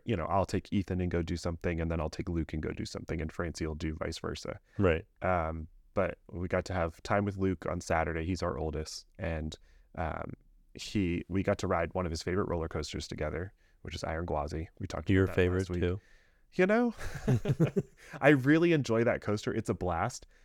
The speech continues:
Speaker 1: but it gives me quite the adrenaline rush.
Speaker 2: Yeah.
Speaker 1: I feel like, in my mind, for those of you who've been to Universal and ridden, um, Velocicoaster, I think Iron Gwazi can be more intimidating than a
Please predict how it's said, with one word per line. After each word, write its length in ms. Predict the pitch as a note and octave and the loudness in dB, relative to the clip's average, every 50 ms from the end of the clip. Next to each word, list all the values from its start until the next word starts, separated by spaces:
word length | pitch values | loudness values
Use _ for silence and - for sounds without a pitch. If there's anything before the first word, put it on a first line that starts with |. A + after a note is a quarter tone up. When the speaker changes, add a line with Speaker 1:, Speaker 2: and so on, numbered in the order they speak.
| _ - _ - | _ -14 _ 0
Speaker 1:
but 160 | G2+ F#2+ - - | 0 0 2 4
it 360 | A2+ B2 - - _ - G2 | 4 4 4 2 _ -10 -2
gives 300 | G2 G#2+ G2+ G#2 - - | 2 2 2 2 2 0
me 360 | F#2+ F#2+ G2+ G#2 G2+ F#2+ - - | 2 2 4 4 2 0 -2 -6
quite 320 | - - - F#2+ G2 - - | -10 -2 0 0 0 0 0
the 200 | G#2 G2+ F#2 F#2 | 0 0 0 0
adrenaline 440 | F2 - E2+ E2 E2 - - D#2+ - | 0 -2 -2 -2 -2 -4 -6 -6 -6
rush. 360 | - C2+ - - - - - _ _ - | -8 -8 -8 -10 -12 -14 -16 _ _ 4
Speaker 2:
Yeah. 180 | G#2+ A#2+ A2 - _ _ _ _ _ _ _ _ - | 4 4 4 2 _ _ _ _ _ _ _ _ 0
Speaker 1:
I 520 | - G#2+ A2 A#2+ C3 D3+ E3 E3 E3 D#3 - _ - | 4 4 6 6 4 4 2 2 0 -2 -4 _ -16
feel 400 | - - - - A2+ G#2+ G#2 G2 | -20 -16 -8 -2 0 2 2 4
like, 360 | F#2+ F#2 F2 F2+ - _ _ _ _ _ - | 4 2 2 0 -2 _ _ _ _ _ -6
in 140 | G#2+ F#2+ F2+ | -4 -2 0
my 260 | F#2 G2+ A2 A#2+ B2 | 2 4 6 6 6
mind, 520 | A#2+ G2+ E2 D#2+ D2+ D2 D2+ D#2 D#2+ - - - - - - - | 6 4 2 0 0 -2 -4 -6 -8 -10 -12 -20 -20 -20 -18 -8
for 160 | - - G2+ | -2 0 4
those 200 | F2+ A2 B2+ C3+ | 6 6 4 4
of 80 | C3+ C3+ | 4 4
you 100 | C3+ B2 | 4 4
who've 120 | A2+ G2 | 2 2
been 160 | - G#2 F#2+ | 0 0 0
to 60 | F#2+ F2+ | 2 0
Universal 600 | F2+ E2+ E2+ - F2+ F2+ - - F2 F2 E2+ - | 0 -2 0 0 -2 -2 -2 -2 -2 -2 -2 -2
and 180 | E2+ E2+ E2 E2+ | -4 -6 -4 -4
ridden, 460 | E2+ E2 E2+ E2 D#2+ D#2+ E2 E2+ - _ - - | -2 -2 -2 -2 -4 -4 -6 -6 -8 _ -8 -6
um, 360 | E2 D#2+ - - - - - - - - - - - - - - - - - - | -4 -4 -2 -4 -4 -6 -10 -12 -16 -20 -20 -20 -20 -20 -20 -20 -20 -14 -6 -2
Velocicoaster, 880 | G2 F2 F2+ F#2+ G#2 G2 - G2 - - E2 - - - - C2 - - - - - - - - _ - | 0 2 4 4 4 4 2 -2 -4 -4 -8 -8 -6 -6 -6 -6 -6 -8 -16 -20 -20 -20 -20 -20 _ -2
I 160 | - G#2 C3 | 0 0 2
think 220 | C#3 - G3 F3 - | 2 0 0 2 4
Iron 220 | A2+ A#2 A#2 A2 G#2 | 4 6 6 4 2
Gwazi 340 | F#2 F2+ E2+ E2+ F2 A#2 A2 | 0 0 0 0 0 0 0
can 160 | - A2+ G2+ | 0 0 0
be 120 | F#2 F#2+ F2 | 0 -2 -2
more 200 | E2+ E2+ E2+ E2 | 0 -2 -2 -2
intimidating 680 | D#2+ D#2 - - - A2 A2 G2+ E2 E2 D2 E2 E2+ - | -2 -4 -6 -6 -2 0 0 0 0 0 -4 -4 -6 -6
than 120 | C2 C2+ | -6 -8
a 80 | B1 | -8